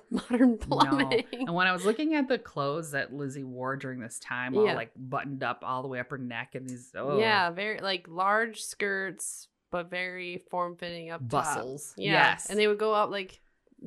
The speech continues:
Speaker 1: the collars would go up very high.
Speaker 2: Uh-huh.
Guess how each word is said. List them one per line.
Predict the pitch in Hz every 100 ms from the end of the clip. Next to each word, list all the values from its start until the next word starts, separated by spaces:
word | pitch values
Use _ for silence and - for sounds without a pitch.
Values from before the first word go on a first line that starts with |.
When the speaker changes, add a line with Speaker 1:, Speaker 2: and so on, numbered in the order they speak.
| 175
Speaker 1:
the | 185 180 175
collars | - 196 185 175
would | 175 170
go | 175 160
up | - 165 -
very | 170 151
high. | 170 170 139 90
Speaker 2:
Uh-huh. | 147 135 143 139